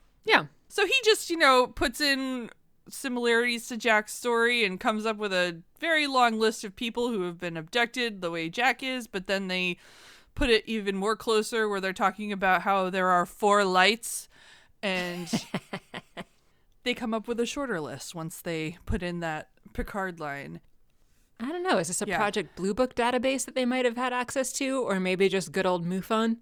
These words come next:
Speaker 2: I don't know. I don't know.
Speaker 1: Yeah.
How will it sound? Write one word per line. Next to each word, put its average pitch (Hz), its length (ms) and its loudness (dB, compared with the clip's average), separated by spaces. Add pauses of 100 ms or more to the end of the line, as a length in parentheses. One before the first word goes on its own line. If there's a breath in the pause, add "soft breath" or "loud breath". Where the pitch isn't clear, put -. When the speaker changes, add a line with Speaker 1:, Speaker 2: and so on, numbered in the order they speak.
(220 loud breath)
Speaker 2:
I 190 240 -4
don't 196 200 -4
know. 254 400 2 (140)
I 220 120 -2
don't 269 160 -2
know. 277 300 0 (320 soft breath)
Speaker 1:
Yeah. 202 260 -2